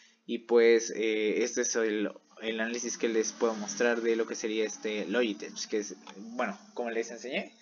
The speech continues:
eh, tanto Micron como Corsair como Logitech actualmente son acciones que han estado muy golpeadas, pero recordemos que si tenemos buenas compañías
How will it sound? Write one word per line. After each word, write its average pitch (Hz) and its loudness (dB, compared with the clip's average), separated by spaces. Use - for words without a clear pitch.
eh, 117 -2
tanto 113 0
Micron 165 0
como 123 -6
Corsair 143 2
como 135 -6
Logitech 135 2
actualmente 131 2
son 143 2
acciones 147 0
que 147 0
han 135 -4
estado 131 -4
muy 143 0
golpeadas, 151 0
pero 147 10
recordemos 131 2
que - -4
si - -8
tenemos 127 -8
buenas 147 -4
compañías 120 -6